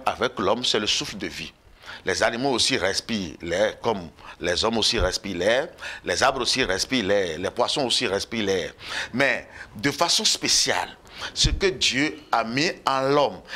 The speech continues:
et qui est totalement différent, que Dieu n'a jamais accordé, que l'Esprit de Dieu n'a jamais accordé aux autres créatures, c'est son esprit lui-même. C'est pourquoi dans le livre de Romains huit,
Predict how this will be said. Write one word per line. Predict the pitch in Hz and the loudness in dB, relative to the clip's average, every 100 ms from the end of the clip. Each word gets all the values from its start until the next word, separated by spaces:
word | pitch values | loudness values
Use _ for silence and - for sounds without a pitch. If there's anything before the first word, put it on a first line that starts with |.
| - - | -8 0
et | 185 190 190 | 2 2 -2
qui | - 202 208 214 - - - - | -2 2 2 -2 -10 -20 -20 0
est | 131 123 - | 2 2 0
totalement | 156 - 147 151 180 123 - | -2 4 2 4 -2 -2 -4
différent, | 135 - 131 117 - | -2 2 4 2 2
que | 190 | 0
Dieu | 151 - 156 | 2 2 4
n'a | 156 | 2
jamais | - 120 131 143 - | 2 2 2 0 -2
accordé, | - - - - 113 92 - - - | -4 -4 -18 -14 -14 -12 -14 -16 0
que | 196 | 4
l'Esprit | 180 156 170 | 6 4 0
de | 156 | 0
Dieu | 117 156 | 2 4
n'a | 147 | 4
jamais | 127 127 147 - | 4 4 2 -2
accordé | 135 - 127 110 110 78 - - | -6 0 0 2 -2 -2 -12 -6
aux | - 131 156 | 0 4 2
autres | 151 | 2
créatures, | 143 123 120 143 143 151 - - | 2 2 2 0 0 -4 -10 -4
c'est | - 107 | 0 2
son | - 180 160 | 2 2 2
esprit | 131 - - 147 | 0 0 0 0
lui-même. | 98 110 95 90 - - - | 0 0 0 -4 -6 -12 -2
C'est | 139 | 0
pourquoi | 190 190 185 202 202 | 0 0 4 4 4
dans | 127 127 | 2 2
le | 117 | 4
livre | 147 170 | 2 2
de | 123 117 98 90 - | 2 2 2 -2 -2
Romains | 110 139 156 | 0 2 2
huit, | 127 127 - | 0 -2 -4